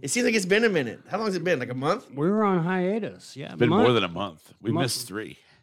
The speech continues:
Speaker 2: Yeah. So
Speaker 1: So
Speaker 2: that's
Speaker 1: this
Speaker 2: a
Speaker 1: is a
Speaker 2: month and a
Speaker 1: month?
Speaker 2: half.
Speaker 1: Month?
Speaker 3: Yeah.
Speaker 2: Month and a
Speaker 1: Month
Speaker 2: half.
Speaker 1: and a half?
Speaker 2: Yeah.
Speaker 3: Yeah.
Speaker 1: We still have shit to talk about. <laughs>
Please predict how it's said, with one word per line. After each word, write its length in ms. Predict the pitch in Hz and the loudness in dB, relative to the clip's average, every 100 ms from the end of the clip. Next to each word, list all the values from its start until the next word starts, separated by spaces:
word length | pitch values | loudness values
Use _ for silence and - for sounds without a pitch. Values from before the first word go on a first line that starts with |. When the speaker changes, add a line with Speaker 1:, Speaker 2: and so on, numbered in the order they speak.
| - | -10
Speaker 2:
Yeah. 260 | 120 147 127 _ | -6 -6 -8 _
So 160 | _ 123 | _ -4
Speaker 1:
So 40 | 131 | -2
Speaker 2:
that's 100 | 135 | 0
Speaker 1:
this 100 | 135 | 0
Speaker 2:
a 20 | |
Speaker 1:
is 20 | |
a 20 | |
Speaker 2:
month 220 | 123 135 135 | 2 2 2
and 100 | 131 | 0
a 60 | |
Speaker 1:
month? 40 | 123 | 0
Speaker 2:
half. 260 | 139 151 - 127 | -2 -4 -12 -16
Speaker 1:
Month? 280 | 127 156 165 _ | -8 -6 -6 _
Speaker 3:
Yeah. 60 | _ _ _ _ _ _ _ _ _ | _ _ _ _ _ _ _ _ _
Speaker 2:
Month 200 | 127 147 | -8 -6
and 120 | 170 131 | -6 -6
a 20 | |
Speaker 1:
Month 160 | - | -6
Speaker 2:
half. 100 | 147 | -4
Speaker 1:
and 100 | 131 | -4
a 20 | 135 | -2
half? 240 | 156 - - | -4 -8 -12
Speaker 2:
Yeah. 140 | 117 127 151 | -10 -8 -8
Speaker 3:
Yeah. 140 | 101 110 - _ _ _ _ _ _ _ 117 | -8 -10 -18 _ _ _ _ _ _ _ -16
Speaker 1:
We 60 | |
still 180 | - 147 | -2 -2
have 100 | 127 | 0
shit 420 | - 156 151 - | -2 0 0 -4
to 60 | 143 | -4
talk 240 | 139 123 | -2 -2
about. 320 | 117 98 | -6 -12
<laughs> 40 | 92 | -8